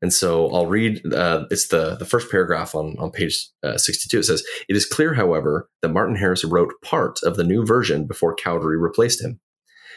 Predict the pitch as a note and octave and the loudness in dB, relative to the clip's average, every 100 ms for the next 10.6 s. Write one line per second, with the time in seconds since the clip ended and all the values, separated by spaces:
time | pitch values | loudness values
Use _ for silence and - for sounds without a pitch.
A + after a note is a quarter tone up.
0 | - - F2+ - F#2 - - F#2 F2 E2+ | -4 0 2 2 2 0 0 2 2 2
1 | G2+ A2 F#2+ G2+ G2+ F#2+ A2 F2 D#2+ D#2 | 2 2 2 0 2 2 4 4 2 2
2 | D#2 - E2 E2 E2+ A#2 G#2 F2 F#2 F2+ | 0 0 0 2 2 4 4 4 0 0
3 | E2+ E2+ D#2+ D#2 - - _ _ F2 E2+ | 0 2 2 2 0 -2 _ _ -2 0
4 | - F#2 E2+ - F#2+ - D2+ - - - | 2 2 2 0 0 0 -2 -4 -12 -20
5 | - - - F2+ F2+ A2 C3+ - A2+ G2+ | -20 -14 -2 2 2 0 -2 0 0 2
6 | G2 F2 E2+ F2 F#2 F2+ E2+ C3+ B2+ E2 | 0 0 -2 0 2 2 2 0 2 0
7 | E2 E2 E2 - - - F2 F2 - F2 | 0 0 0 -2 0 0 0 -2 0 0
8 | E2+ B2 G2 B2 G2+ _ _ _ - - | 2 2 0 -4 -8 _ _ _ -20 -18
9 | - - A#2+ D3 B2 A#2+ G2+ F#2 A2 G#2 | -6 0 0 2 2 2 2 2 0 2
10 | F#2 F#2 C3 - E2+ E2+ | 0 0 0 0 0 -2